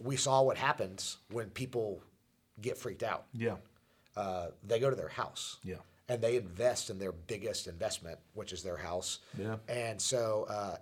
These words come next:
Speaker 1: and I think all of them, it's twofold. I think all of them are thinking there's some big disruptor
Speaker 2: Yeah.
Speaker 1: coming. And if they could aggregate, they could be a part of that.
Speaker 2: Mm-hmm.
Speaker 1: And then I also think they're all going, "This, there is no disruptor possible in this organi-,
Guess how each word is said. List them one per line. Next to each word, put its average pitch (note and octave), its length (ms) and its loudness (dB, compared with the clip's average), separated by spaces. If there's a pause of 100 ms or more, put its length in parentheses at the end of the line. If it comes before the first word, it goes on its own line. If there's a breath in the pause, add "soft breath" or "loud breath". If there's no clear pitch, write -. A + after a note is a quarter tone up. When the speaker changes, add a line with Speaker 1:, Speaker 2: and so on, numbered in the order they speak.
Speaker 1:
and A#2+ 560 0 (500 soft breath)
I A#2 120 2
think A#2+ 240 -2
all A2+ 260 8
of G2+ 60 -2
them, A#2 340 0
it's F#2+ 180 0
twofold. A#2+ 540 6 (640 soft breath)
I D3+ 120 10
think D#3+ 140 8
all C#3 240 8
of C3+ 60 2
them B2+ 260 2
are G#2+ 140 0
thinking C3+ 640 -4
there's A#2 240 2
some B2 260 0
big A2 300 0
disruptor A#2+ 680 0 (320)
Speaker 2:
Yeah. F#2 200 -4 (380)
Speaker 1:
coming. C#3 420 0 (300 loud breath)
And A#2 280 2
if - 140 -6
they B2+ 120 2
could B2+ 220 0
aggregate, B2 600 2
they A2+ 100 4
could A2 140 -8
be G#2 100 -4
a E2 40 -4
part B2 260 2
of D3 80 0
that. F3 280 6
Speaker 2:
Mm-hmm. B2+ 180 2
Speaker 1:
And B2 80 2
then B2 160 6
I A#2+ 60 6
also D#3 280 10
think A#2+ 260 0
they're A#2+ 160 4
all A#2 120 6
going, A#2 520 0
"This, A#2+ 200 4 (180)
there A2+ 220 2
is B2 200 2
no B2 140 0
disruptor A2 480 -2
possible A2 520 0
in G2+ 60 -4
this G2 120 -4
organi-, G2+ 340 -4